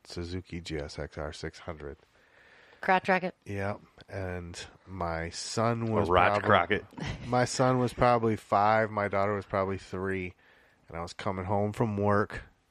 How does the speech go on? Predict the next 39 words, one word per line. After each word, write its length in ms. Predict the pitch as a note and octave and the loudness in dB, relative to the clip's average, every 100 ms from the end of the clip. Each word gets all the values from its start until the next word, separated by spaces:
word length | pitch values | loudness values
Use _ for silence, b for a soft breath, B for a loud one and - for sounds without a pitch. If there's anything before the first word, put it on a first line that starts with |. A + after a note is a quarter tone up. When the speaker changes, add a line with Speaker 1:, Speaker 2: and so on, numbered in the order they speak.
| - | -14
Speaker 1:
and 120 | F2 | -6
I'm 160 | F2 F2+ | -6 -4
on 260 | D2 F#2+ F#2+ | -4 -4 -2
U 180 | G2+ G#2 | -2 -2
S 120 | - | -2
twenty-three 680 | - G#2 G2 - F2+ F#2+ F#2 | -4 -4 -4 -6 -4 -2 -2
headed 240 | F#2+ F#2 | -4 -4
north 420 | F#2 F#2+ F#2+ - | -4 -2 -2 -6
towards 340 | - F2+ F#2 F2+ | -8 -4 -4 -4
Dundee. 500 | F#2+ F#2+ F2 D#2 E2 b b b b b b - | -6 -6 -8 -10 -12 b b b b b b -10
And 100 | F2+ | -8
I've 140 | F#2 | -4
been 160 | G2 F2+ | -2 2
riding 320 | E2+ E2+ F#2 E2+ | 2 2 0 -2
wheelie 320 | F2 F2+ F2 | -2 0 -2
for 160 | - F2+ | -4 -2
the 60 | |
last 340 | E2+ D#2 D#2 - | 0 0 -2 -10
three 220 | F2+ F#2 | -6 -4
miles. 680 | F2 E2 D#2 D#2+ D#2+ - - _ _ _ _ _ _ _ | -4 -4 -4 -6 -10 -14 -20 _ _ _ _ _ _ _
And 100 | F#2 E2+ | -8 -8
it's 120 | - | -4
dark, 340 | - E2 E2+ | 0 0 -2
and 60 | D#2+ | -6
I'm 100 | E2+ | -4
literally 380 | F#2+ G2+ F#2+ F#2 | -2 0 0 -2
the 160 | E2 D2 | -4 -6
only 480 | G2 G2 F#2+ F#2 | -6 -6 -6 -8
thing 400 | F2 - F2+ E2 | -10 -8 -8 -6
on 220 | C#2 D#2+ D2+ | -6 -6 -6
the 60 | |
highway. 460 | D#2 E2 D#2 D2 D2 | -6 -4 -4 -4 -6
There's 220 | C#2+ - | -8 -10
nothing 520 | E2+ E2 - D2+ D2+ - _ _ _ - | -8 -8 -8 -12 -14 -20 _ _ _ -8
around 340 | F2 D#2+ E2 | -4 -4 -4
Speaker 3:
Mm-hmm. 100 | D2+ | -6
Speaker 1:
me. 80 | - b b b | -8 b b b
My, 260 | A#2 A#2+ - | 2 2 2
my 200 | C#3 | 4